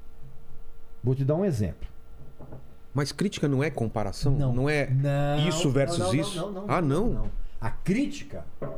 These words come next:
Speaker 1: ela em si, é você pegar um determinado
Speaker 2: Produto, obra.
Speaker 1: Obra.
Speaker 2: Obra. Obra.
Speaker 1: E você, dentro desse contexto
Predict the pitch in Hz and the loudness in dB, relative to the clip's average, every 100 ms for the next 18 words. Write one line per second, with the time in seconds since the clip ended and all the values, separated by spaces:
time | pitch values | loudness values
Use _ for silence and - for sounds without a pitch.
0 | - - - 139 143 131 127 - - 165 | -2 0 0 2 4 2 0 -8 -4 2
1 | 190 139 - 196 262 151 - - - - | 2 2 4 4 4 4 0 -2 -2 -4
2 | - - - - - 160 180 131 139 - | -6 -10 -10 -8 -2 0 2 2 2 4
3 | 220 220 135 127 117 98 78 - - - | 4 4 4 4 4 2 -2 -6 -12 -12
4 | - - - - - - - - - - | -12 -10 -8 -6 -6 -6 -6 -6 -6 -6
5 | - - - - 135 135 135 147 139 120 | -6 -8 -10 -2 2 2 2 2 4 2
6 | 123 120 98 98 92 - - - - - | 2 2 0 -2 -4 -6 -12 -12 -14 -14
7 | - - - - - 110 95 139 - - | -14 -16 -18 -6 -2 0 0 0 0 0
8 | - - - - 120 139 104 78 - - | 0 -2 -4 0 0 2 0 -2 -8 -12
9 | - 254 160 110 90 131 95 82 - - | -2 0 2 2 2 2 2 -2 -6 -10
10 | - - - - - - - - 214 170 | -12 -12 -14 -18 -20 -20 -16 -2 0 2
11 | 185 123 - 104 - - - 131 131 165 | 2 0 0 0 -2 -10 -8 -2 0 2
12 | 277 359 - 127 127 - 123 113 98 - | 2 2 0 2 2 0 -2 -2 -2 0
13 | 160 - - - | -2 -2 -8 -12